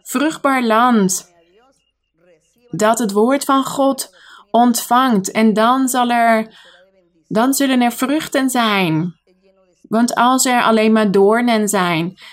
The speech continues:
dan zal het zaad, het woord van God, verloren gaan.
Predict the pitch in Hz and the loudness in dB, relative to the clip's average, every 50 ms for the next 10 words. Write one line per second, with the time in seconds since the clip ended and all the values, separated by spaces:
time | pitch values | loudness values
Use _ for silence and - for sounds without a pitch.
0 | - _ - 202 208 220 226 247 240 233 226 220 208 - 170 202 214 226 240 254 | -20 _ -4 0 0 0 0 0 0 0 -2 -2 -2 -2 -2 0 0 0 0 0
1 | 233 220 220 208 202 202 202 233 262 277 294 285 - 285 269 262 - - 254 240 | 0 -2 -2 -4 -4 -4 -4 -2 -2 -2 -4 -2 -2 -2 -2 -2 -2 -2 -2 -2
2 | 233 - - 247 240 226 220 226 240 269 277 285 269 262 254 - 233 202 202 190 | -2 -2 -2 -2 0 2 2 2 2 0 -2 -2 -4 -4 -4 -2 -2 0 0 0
3 | 170 160 175 175 | -2 -2 -4 -6